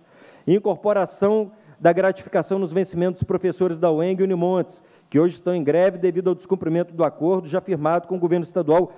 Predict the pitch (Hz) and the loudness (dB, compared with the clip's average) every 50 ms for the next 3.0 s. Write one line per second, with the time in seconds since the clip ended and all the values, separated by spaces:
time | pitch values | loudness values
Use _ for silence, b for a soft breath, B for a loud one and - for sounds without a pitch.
0 | B B B - 135 151 214 214 - 240 196 - - 202 185 175 160 - 196 185 | B B B -4 0 2 2 4 4 2 2 2 0 0 0 0 0 0 -2 -2
1 | 196 185 170 190 170 - 196 196 185 175 165 156 151 156 175 180 - 160 151 151 | -2 0 -2 -2 -2 -2 -6 -8 -8 -10 -14 -10 -6 -6 -6 -6 -6 -8 -6 -2
2 | 160 175 185 185 - - - 196 180 - 190 208 208 170 - - 117 - - | 2 2 2 0 0 -2 -4 -4 -2 0 2 2 2 2 2 -4 -12 -20 -20